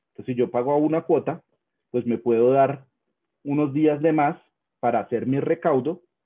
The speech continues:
no incumplir con Oriflame, tener un buen score también en la parte de, en la parte de buró de crédito, en, en TransUnion, en Data Crédito,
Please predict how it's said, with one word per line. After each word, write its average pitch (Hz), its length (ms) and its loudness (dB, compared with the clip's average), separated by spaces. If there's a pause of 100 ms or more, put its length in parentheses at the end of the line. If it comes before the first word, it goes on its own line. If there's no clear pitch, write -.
(100)
no 113 260 -4
incumplir 131 480 -6
con 139 140 -6
Oriflame, 151 400 -4
tener 107 360 -6
un 113 120 -6
buen 120 360 0
score 120 340 0 (380)
también 127 320 0
en 120 80 -2
la 120 160 -4
parte 110 300 -6
de, 117 420 0
en 117 120 -10
la 104 140 -10
parte 104 260 -6
de 123 60 0
buró 113 280 0
de 107 120 0
crédito, 123 540 -2
en, 101 220 -8
en 95 480 -12 (100)
TransUnion, 107 600 -4
en 95 120 -6
Data 87 240 -8
Crédito, 120 500 0